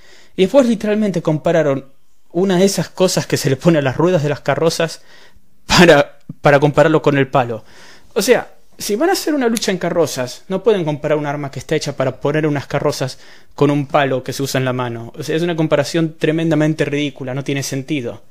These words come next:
No tiene sentido de ninguna forma comparar, comparar estas dos armas, pero bueno. Demostraron que ni siquiera da un golpe mortal, aunque claramente te va a lastimar. Y le dieron la ventaja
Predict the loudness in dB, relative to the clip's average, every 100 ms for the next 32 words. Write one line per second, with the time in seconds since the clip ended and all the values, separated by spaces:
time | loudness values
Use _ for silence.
0 | -20 -20 -20 -20 -20 -20 -20 -20 -20 -20
1 | -12 -6 -6 -4 -6 -8 -8 -4 0 0
2 | 0 -2 -2 -4 -4 -6 -4 -4 -4 -4
3 | -4 -4 -4 -6 -4 -6 -6 -6 -4 0
4 | 0 0 -6 -12 -20 -20 -20 -20 -20 -16
5 | -12 -2 0 2 -2 -4 -4 0 0 0
6 | -2 -2 -2 -2 0 0 0 -2 -4 2
7 | 4 4 0 -4 -2 -2 -2 -6 -6 -10
8 | -16 -20 -20 -20 -20 -20 -20 -20 -20 -20
9 | -20 -20 -20 -20 -20 -8 -4 0 2 2
10 | 2 2 2 2 0 2 0 2 0